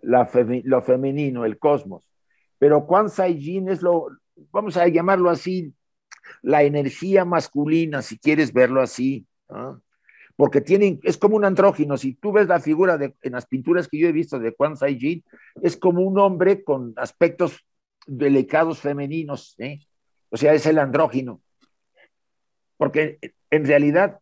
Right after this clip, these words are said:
eh, Quan Sai Yin y Quan Yin son lo mismo. ¿Mm? Son los dos,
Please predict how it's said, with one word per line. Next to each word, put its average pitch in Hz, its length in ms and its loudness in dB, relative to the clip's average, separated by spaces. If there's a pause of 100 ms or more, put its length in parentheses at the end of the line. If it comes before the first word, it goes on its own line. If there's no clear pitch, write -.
(140)
eh, 135 360 -4
Quan 180 220 0
Sai 170 220 -2
Yin 170 220 -4
y 147 100 -10
Quan 175 240 0
Yin 170 180 -6
son 180 240 -6
lo 175 100 -4
mismo. 156 520 -10 (480)
¿Mm? 135 220 -14 (240)
Son 170 260 -2
los 151 160 -2
dos, 175 240 0